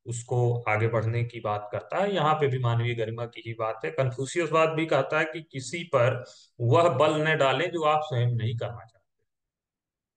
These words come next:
जो आप अपने नहीं, अ, करना चाहते, वह किसी पर फोर्सफुली हमें नहीं करना चाहिए।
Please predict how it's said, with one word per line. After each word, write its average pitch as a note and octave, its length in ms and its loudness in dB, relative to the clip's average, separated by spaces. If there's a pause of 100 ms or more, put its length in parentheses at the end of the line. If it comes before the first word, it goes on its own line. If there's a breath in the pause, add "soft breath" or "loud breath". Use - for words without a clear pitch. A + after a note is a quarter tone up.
(180)
जो B2+ 240 4
आप A#2+ 460 4 (720)
अपने A#2 380 2
नहीं, D#3 540 0
अ, G1+ 340 -8
करना C#3 280 4
चाहते, D3+ 340 0
वह G3+ 140 2
किसी D3 300 -4
पर D3 140 0
फोर्सफुली A#2+ 580 -2
हमें A#2+ 200 -2
नहीं A2+ 220 0
करना A2+ 280 -6
चाहिए। A#2+ 300 -12